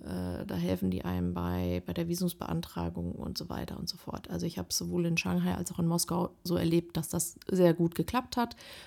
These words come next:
und man immer einen Ansprechpartner, eine Ansprechpartnerin hatte. Manchmal ist es auch so, dass die, äh, neuen Kolleginnen vorher schon mal auf ein Look and See vorbeikommen. Das habe ich nicht gemacht.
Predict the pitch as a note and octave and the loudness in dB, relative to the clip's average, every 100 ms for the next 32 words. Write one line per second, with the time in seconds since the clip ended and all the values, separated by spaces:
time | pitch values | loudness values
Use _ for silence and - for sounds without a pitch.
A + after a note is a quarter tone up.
0 | - F3+ F#3 F#3 G#3+ F#3+ F3+ F3 - E3+ | 0 4 4 8 8 10 8 4 2 2
1 | - D#3+ - D#3+ E3 D#3 D#2 - - - | 0 -2 -2 -2 -2 -2 -2 -4 -8 -8
2 | - - - D3 D3+ - - - G3+ G#3 | -8 -6 -6 -4 -4 -4 -4 4 4 6
3 | F#3+ F3 F#3 - E3+ F3+ E3 E3 E3+ E3+ | 6 6 6 4 4 2 2 2 2 2
4 | - F3+ F3+ F3+ F3 F3+ F3+ F3 - F3+ | 2 0 2 2 2 4 4 2 4 4
5 | F3 E3+ E3 D#3+ E3+ F3+ F3 F3+ F3 E3+ | 6 4 4 2 -2 -2 -2 0 0 0
6 | - F3+ E3+ E3+ F3+ E3+ - A#3 A3+ G3 | -2 0 0 0 0 0 2 2 2 2
7 | F3 F#3 F#3+ - F3+ F3+ F3+ - - - | 2 2 2 2 4 4 0 -8 -16 -8
8 | - F3 D#3 - G3+ G#3+ F#3 F3 E3 - | -2 0 0 4 4 4 4 4 2 -4